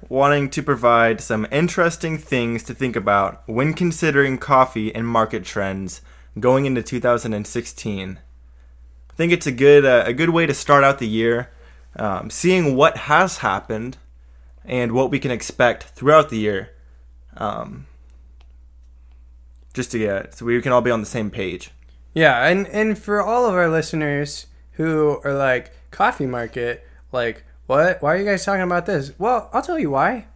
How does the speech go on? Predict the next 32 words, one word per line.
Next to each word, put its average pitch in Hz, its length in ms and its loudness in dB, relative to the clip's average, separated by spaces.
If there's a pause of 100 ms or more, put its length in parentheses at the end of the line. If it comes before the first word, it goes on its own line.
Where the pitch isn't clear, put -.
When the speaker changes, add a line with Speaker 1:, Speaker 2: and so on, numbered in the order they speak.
(460)
Speaker 2:
'Cause 147 240 6
Speaker 1:
Why? - 60 0
Speaker 2:
it's 220 100 -6
important. 226 560 -2 (380)
Speaker 1:
Yeah, 110 320 -4 (220)
it's, 139 260 -4
uh, 127 260 4 (440)
Speaker 2:
<laughs> - 420 -20
Speaker 1:
for - 120 0
sure, 185 280 2 (100)
definitely. 131 360 -2
Um, 123 360 0 (1400)
so, 185 160 2
like, 156 240 2
just 180 160 -2
even 190 240 0
for 127 120 0
instance, 123 600 -2
uh, 110 180 0
this 143 180 -4
is, 175 180 -2
this 143 200 -8
is 120 80 -8
kinda 98 200 -4
cool. 113 580 -10
Um, 101 480 -8
this 135 180 -10
is 147 100 -6
reported 120 720 -2 (460)
by 104 440 0
Alistair 143 460 2
Bell, 117 520 2